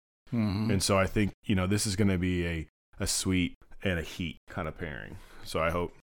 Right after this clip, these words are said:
Speaker 1: So sort of contrast.
Speaker 2: Mm-hmm. So the beer will kinda help calm down the spiciness, if it, if it is spicy.
Speaker 1: There is some heat in there. Just <laughs> tried it.
Speaker 2: No,
Speaker 1: Oh,
Speaker 2: come
Speaker 1: no.
Speaker 2: on late.
Speaker 1: It's on the, t-, yeah.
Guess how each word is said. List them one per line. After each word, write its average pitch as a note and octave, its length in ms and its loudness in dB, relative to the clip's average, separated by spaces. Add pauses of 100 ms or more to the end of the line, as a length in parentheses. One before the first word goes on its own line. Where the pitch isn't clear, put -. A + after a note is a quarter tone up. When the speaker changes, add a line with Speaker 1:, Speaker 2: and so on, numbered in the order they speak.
(120)
Speaker 1:
So G#2 120 -4
sort A2+ 240 6
of F#2 100 0
contrast. F2 540 2 (100)
Speaker 2:
Mm-hmm. G2+ 340 2 (260)
So - 120 -4
the F2+ 120 -2
beer F#2 280 -2
will F2+ 80 -2
kinda E2 240 -6
help E2+ 280 -4 (180)
calm F2 400 -2
down D#2+ 320 -4 (720)
the D2 440 -6 (360)
spiciness, D2 600 -6
if F2 160 -6
it, - 80 -10 (220)
if D2+ 120 -4
it D#2 80 -4
is C#2+ 140 -4
spicy. - 240 -8
Speaker 1:
There A#2+ 180 2
is F3 120 -2
some C3 160 -2
heat D3 200 0
in F2+ 120 2
there. E2 280 0 (440)
Just G#2+ 240 -6
<laughs> - 0 -
tried - 360 -4
it. G#2 120 0 (580)
Speaker 2:
No, F2+ 80 -2 (100)
Speaker 1:
Oh, - 40 -2
Speaker 2:
come G2+ 140 4
Speaker 1:
no. G2 80 6
Speaker 2:
on F2+ 140 4
late. F#2+ 220 2 (300)
Speaker 1:
It's G2+ 160 -2
on A#2+ 140 6
the, F#2+ 60 2
t-, - 200 -2
yeah. A2 340 2